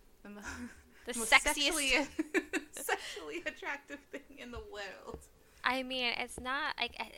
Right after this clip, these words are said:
Speaker 2: it's something that motivates women to be with men and vice versa, and, you know,
Speaker 1: Oh,
Speaker 2: like
Speaker 1: yeah. With Fifty Shades of Grey, it did bring to the forefront that it's more acceptable to read erotica.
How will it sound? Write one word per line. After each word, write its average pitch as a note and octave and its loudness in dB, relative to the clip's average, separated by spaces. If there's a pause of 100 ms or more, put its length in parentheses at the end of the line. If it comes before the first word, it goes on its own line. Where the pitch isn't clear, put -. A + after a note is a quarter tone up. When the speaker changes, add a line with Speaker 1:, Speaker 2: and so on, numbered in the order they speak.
(140)
Speaker 2:
it's - -14
something D#4 -12
that G#3+ -4
motivates - -6
women F#3+ -2
to - -8
be G3 -10
with G3 -6
men G3+ -4
and F#3+ -14
vice F#3 -10
versa, G3 -10 (300)
and, - -14
you A3+ -14
know, G#3+ -12 (260)
Speaker 1:
Oh, - -12
Speaker 2:
like - -4
Speaker 1:
yeah. G3+ -10 (720)
With C4 0
Fifty C#4 -8
Shades A3+ -4
of G3+ -12
Grey, A#3+ -6
it A3 -8
did A#3+ 0
bring A3+ -4 (340)
to A#3+ -4
the G#3+ -8
forefront F#3+ -6 (480)
that C4+ 2
it's C4 -2
more B3 0
acceptable C#4 -8 (120)
to D#4 -6
read D#4 -8
erotica. D#4 -6